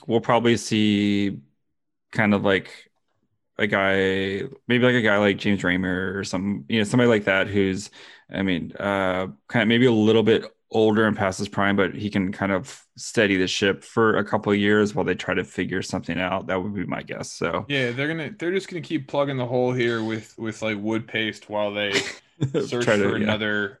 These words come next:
Speaker 2: another Martin Jones type trade or determine one of their younger guys in the system is, is ready to at least be a backup. So I, I
Speaker 1: Yeah.
Speaker 2: feel like it'll be a, a one, maybe two year deal at most for just whatever free agent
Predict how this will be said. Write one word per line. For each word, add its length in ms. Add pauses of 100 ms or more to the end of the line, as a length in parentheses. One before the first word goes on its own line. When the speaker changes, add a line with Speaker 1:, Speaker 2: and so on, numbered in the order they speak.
(100)
Speaker 2:
another 800
Martin 380
Jones 360
type 300
trade 720
or 540 (120)
determine 480
one 120
of 80
their 100
younger 800
guys 320
in 60
the 100
system 480
is, 200 (140)
is 180
ready 220
to 200
at 40
least 320
be 160
a 60
backup. 640
So 160
I, 120
I 160
Speaker 1:
Yeah. 120
Speaker 2:
feel 120
like 260
it'll 200
be 280
a, 260 (720)
a 120
one, 400
maybe 360
two 180
year 220
deal 320
at 100
most 480
for 220
just 340
whatever 360
free 280
agent 460